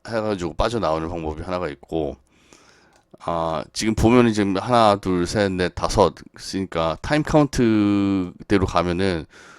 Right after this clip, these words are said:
두 번 더 내려줄 수가 있거든요. 그래서 만약에 이게 돌파가 돼버린 두 번이니까 파방 내려버리면은, 그러면은 이 내려줬을 때 이 리테스트 줄 때 빠져나옵니다.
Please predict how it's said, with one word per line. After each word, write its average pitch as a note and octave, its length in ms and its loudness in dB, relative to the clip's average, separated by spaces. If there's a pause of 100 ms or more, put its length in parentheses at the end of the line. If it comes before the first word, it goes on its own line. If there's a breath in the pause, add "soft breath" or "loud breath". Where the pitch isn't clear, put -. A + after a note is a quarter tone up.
(160 loud breath)
두 A#2 200 -2
번 C3+ 200 10
더 G#2 160 6
내려줄 A2 340 2
수가 F2+ 240 -6
있거든요. D#2+ 480 -10 (800 soft breath)
그래서 G#2+ 480 2 (460 soft breath)
만약에 A2+ 760 2 (280)
이게 A#2 260 0
돌파가 A#2 480 4
돼버린 F2+ 480 -2
두 - 120 -10
번이니까 F#2 300 0
파방 A2+ 240 -2
내려버리면은, E2 760 -2 (320 soft breath)
그러면은 A#2 400 2
이 G2 320 -4 (160)
내려줬을 G2+ 680 0
때 F#2 120 -2
이 - 20 -6
리테스트 G2 600 -4
줄 F2+ 140 -8
때 F#2 100 -6
빠져나옵니다. D#2 800 -6